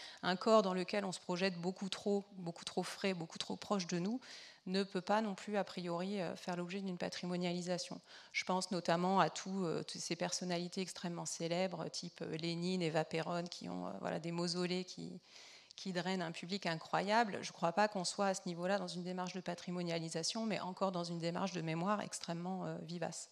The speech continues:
enfin plus ou moins vivace en tout cas selon, euh, les individus.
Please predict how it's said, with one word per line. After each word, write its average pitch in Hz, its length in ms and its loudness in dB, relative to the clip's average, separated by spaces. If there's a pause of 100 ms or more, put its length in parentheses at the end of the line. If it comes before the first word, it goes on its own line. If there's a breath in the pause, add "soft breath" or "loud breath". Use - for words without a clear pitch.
enfin - 180 -10
plus 185 300 -6
ou 180 40 0
moins 175 140 2
vivace 170 360 -2
en 170 80 -4
tout - 120 -14
cas 196 160 2
selon, 175 420 4
euh, - 20 0 (560 loud breath)
les 165 160 0
individus. 170 500 -2